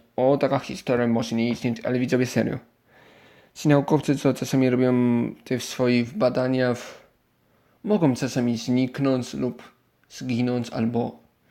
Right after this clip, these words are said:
nie w jasnym sensie ten nie znać ich na przykład. To jeden z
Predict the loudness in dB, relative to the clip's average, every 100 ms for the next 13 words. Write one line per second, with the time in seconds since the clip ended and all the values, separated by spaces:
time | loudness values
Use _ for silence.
0 | _ _ -4 0 0 0 -4 -4 -6 -6
1 | -2 -2 -2 -6 -20 _ _ _ _ _
2 | _ _ _ _ _ -4 0 2 0 -4
3 | -4 -4 -4 -8 -8 -6 -6 -6 -10 -6
4 | -8 -8 -12 _ _ -20 -20 _ _ _
5 | _ _ _ _ -20 _ 4 6 8 8
6 | 8 8 8 6 6 2 -6